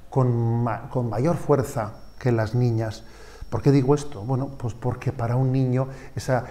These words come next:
esa ternura del padre le ayuda hasta para la propia identificación con su propia identidad masculina, con su propia identidad sexual. Cuando los hombres crecen sin la afirmación de un padre,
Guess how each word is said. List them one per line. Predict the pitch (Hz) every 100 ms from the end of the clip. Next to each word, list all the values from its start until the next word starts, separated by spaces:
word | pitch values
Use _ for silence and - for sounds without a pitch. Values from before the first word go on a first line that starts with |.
| -
esa | - 139
ternura | 135 127 135 147 135
del | 127 113
padre | - 131 135 139
le | 123
ayuda | 120 123 135
hasta | 135 135 123
para | 127
la | 113 107
propia | 147 143 147 143
identificación | 143 135 120 113 120 123 127 107 180 170 123 - - -
con | 131 123
su | 131 127
propia | 147 156 143
identidad | 127 127 123 123 120 120
masculina, | 117 110 - 120 120 123 110 101 - -
con | - 113
su | 123
propia | 113 123 123 117
identidad | 117 117 117 110
sexual. | 104 117 104 117 107 110 - - - - - - - - - - - - - - - - - - - -
Cuando | - 131 135 127
los | 120 -
hombres | 190 165 127 107 -
crecen | - 170 165 - 123 110
sin | - 131 123
la | 113
afirmación | - 135 117 117 113 - 170 143
de | 131
un | 147 139
padre, | 143 104 104 117 156 208 -